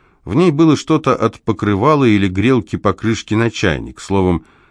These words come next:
она что-то прикрывала точно так же, как магнитофон или довольный вид Тревелера, нечто решённое и готовое –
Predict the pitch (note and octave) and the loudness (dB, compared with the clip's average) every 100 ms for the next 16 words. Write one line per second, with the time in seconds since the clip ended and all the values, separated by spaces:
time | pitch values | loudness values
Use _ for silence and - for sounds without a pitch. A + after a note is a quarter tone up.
0 | _ E2+ G2 F#2 - G#2 E2 F2 - F#2 | _ -2 0 0 -2 -4 -2 -4 -2 -4
1 | - F2 F#2 D#3 D3 - F#2 - F2+ A#2 | -2 -2 0 2 0 0 -2 -2 -4 0
2 | C3 F#2 F#2+ F#2 D#2+ F2 F#2 F2 E2+ E2 | 0 -2 -4 -4 -4 -2 -2 0 -2 -2
3 | - A#2+ C#3+ - _ _ _ _ - F#2 | -2 0 0 -2 _ _ _ _ -4 -2
4 | D#2+ F#2+ F#2 G2+ F2+ E2+ E2 D#2+ - F#2 | 0 0 2 2 2 0 -2 -6 -6 0
5 | B2 B2+ G#2+ F#2+ F#2 - _ _ _ - | 2 2 2 2 2 -2 _ _ _ -4
6 | D#3 F3 - D3 C3 - G2 G#2 - D3+ | -2 0 -2 0 0 2 0 0 0 2
7 | C#3+ B2 A2 G2+ F#2+ G2 F#2+ F2 G2 E2+ | 2 2 2 2 0 0 0 0 -2 0
8 | C#3+ A2+ E2+ D2 D2 | 2 2 2 -2 -6